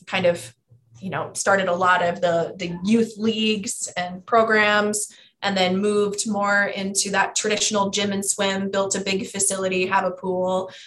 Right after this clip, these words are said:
exercise, um, really focused a lot on membership. And then throughout that, I, I think, you know, as you, as you should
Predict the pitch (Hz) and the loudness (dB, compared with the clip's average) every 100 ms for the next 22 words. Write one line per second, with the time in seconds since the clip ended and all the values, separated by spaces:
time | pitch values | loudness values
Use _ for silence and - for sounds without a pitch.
0 | - 208 - 202 - 196 185 185 185 185 | -4 -4 -2 -2 0 4 4 4 4 0
1 | - - _ _ 180 175 180 175 190 185 | -4 -14 _ _ -4 -4 -4 -4 -2 -2
2 | 185 185 185 - 185 180 175 175 190 190 | -2 -2 -4 -2 0 0 -2 -2 -2 -2
3 | 185 190 185 - _ _ _ _ 202 214 | -2 0 -2 -6 _ _ _ _ -2 2
4 | 214 208 - 269 294 269 262 135 359 - | 0 -2 -4 0 2 2 2 2 2 -2
5 | - - 226 233 233 233 - - 233 233 | -6 -6 -6 -2 -2 -4 -8 -4 0 2
6 | 233 226 226 226 220 - - _ _ _ | 2 0 -2 -2 -2 -4 -14 _ _ _
7 | _ _ _ - 254 254 254 - 311 196 | _ _ _ 2 4 4 4 4 2 0